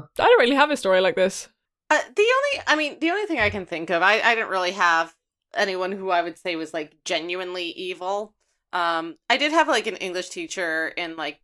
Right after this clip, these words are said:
Speaker 2: I guess it was tenth grade, uh, who had a bit of a reputation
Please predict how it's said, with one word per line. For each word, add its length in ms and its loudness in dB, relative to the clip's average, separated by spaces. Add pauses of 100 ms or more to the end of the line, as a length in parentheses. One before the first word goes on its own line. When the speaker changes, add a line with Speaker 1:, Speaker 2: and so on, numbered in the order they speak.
(320)
Speaker 2:
I 80 -6
guess 180 -6
it 60 -6
was 140 -8
tenth 440 -14
grade, 380 -6 (680)
uh, 280 -2
who 100 -8
had 140 0
a 80 -12 (320)
bit 120 0
of 120 -6
a 60 -6
reputation 1000 -4